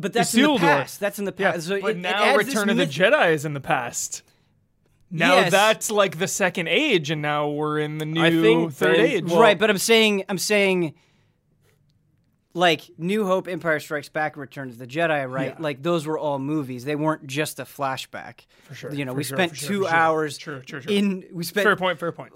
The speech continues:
Speaker 1: with all of those movies. And so I think it being in a flashback, especially the first thing that you see, that world building, I, I think it just lends it kind of the, more of this mystical thing where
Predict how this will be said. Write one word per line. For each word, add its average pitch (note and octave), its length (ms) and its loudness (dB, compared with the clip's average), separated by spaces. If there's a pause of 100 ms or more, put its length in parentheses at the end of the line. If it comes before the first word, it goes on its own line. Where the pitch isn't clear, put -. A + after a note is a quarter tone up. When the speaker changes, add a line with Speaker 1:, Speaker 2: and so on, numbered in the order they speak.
(100)
Speaker 1:
with F3 320 -4
all F#3+ 200 2
of E3 80 -2
those D#3+ 200 -2
movies. D3+ 320 0
And D3+ 120 -6
so D3+ 420 2 (320)
I F3 100 0
think G3 260 -2
it A3 160 2
being G#3 220 2
in F#3 80 4
a F3 40 0
flashback, F3+ 460 0
especially G#3 320 -8
the D#3 120 -10
first D#3+ 280 -8
thing D3 180 -8
that C3+ 120 -16
you C3 80 -16
see, F3 380 -4
that C#3 180 -6
world D3 300 -4
building, B2+ 420 -8
I, D3+ 140 -6
I D3+ 140 -6
think D#3+ 260 -4 (1000)
it E3+ 140 0
just E3+ 420 0 (140)
lends D#3+ 440 2
it E3 200 -2
kind D3+ 220 -4
of C3 80 -8
the, C#3 120 -8
more C#3+ 240 -2
of B2+ 120 -4
this C3 160 -8
mystical C#3+ 800 -6 (180)
thing D#3 400 -4
where C3 340 -4